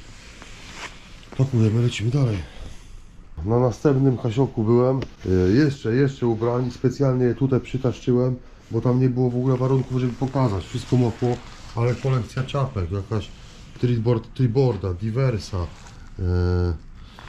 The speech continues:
i same fajne firmy. No nie, to też jest taka czapka, tylko taka w takim stylu, o, takim. No, te rzeczy spadają, e, dlatego lepiej, żeby się nie pobrudziło. Zielona czapeczka, takie,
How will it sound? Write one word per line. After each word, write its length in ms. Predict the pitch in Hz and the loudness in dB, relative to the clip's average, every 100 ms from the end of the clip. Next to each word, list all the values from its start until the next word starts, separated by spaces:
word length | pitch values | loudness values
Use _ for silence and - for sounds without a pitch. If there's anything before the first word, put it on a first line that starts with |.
| - 104 | -8 0
i 180 | 104 | 2
same 280 | 104 135 127 | 2 0 0
fajne 340 | - 127 127 117 | 0 -2 0 -2
firmy. 400 | - 135 101 95 | 0 0 0 0
No 100 | 98 | 0
nie, 120 | 110 | 0
to 100 | 131 | 0
też 120 | 143 | 0
jest 140 | 127 - | 0 -2
taka 160 | 95 | -6
czapka, 440 | 95 107 - 135 135 - - - - - | -4 -6 -4 -4 -4 -8 -16 -18 -10 -6
tylko 240 | 117 131 | -2 -2
taka 360 | 127 117 127 123 | -2 -4 -2 -4
w 80 | |
takim 320 | - 110 117 104 | -4 -4 -4 -6
stylu, 480 | - 123 113 113 | -4 -2 0 0
o, 160 | 107 95 - - - - - - | 0 -2 -8 -18 -16 -16 -16 -2
takim. 460 | 110 - - 82 82 | -2 -2 -6 -10 -8
No, 60 | |
te 160 | 82 113 | -4 0
rzeczy 220 | 120 127 | 0 0
spadają, 680 | 123 - 123 117 113 117 123 - - - - - - - - 104 | -4 -2 0 0 0 0 -4 -8 -16 -20 -18 -18 -18 -18 -12 -4
e, 300 | 98 95 98 | 0 2 0
dlatego 380 | 101 117 113 120 110 - - - - - - - - - - - - - - - - - - - - | 0 0 2 2 0 -6 -16 -18 -18 -18 -12 -6 -6 -6 -14 -16 -16 -16 -16 -18 -18 -16 -16 -12 0
lepiej, 280 | 139 135 123 | 2 4 2
żeby 180 | 123 | 0
się 140 | 113 123 | -2 -2
nie 60 | |
pobrudziło. 600 | 135 131 135 131 135 107 | 0 0 0 0 0 -2
Zielona 400 | 87 110 135 127 | -2 0 0 0
czapeczka, 640 | 98 101 - 98 - - 85 | -2 -8 -6 -8 -8 -10 -10
takie, 420 | - - 98 | -8 -8 -6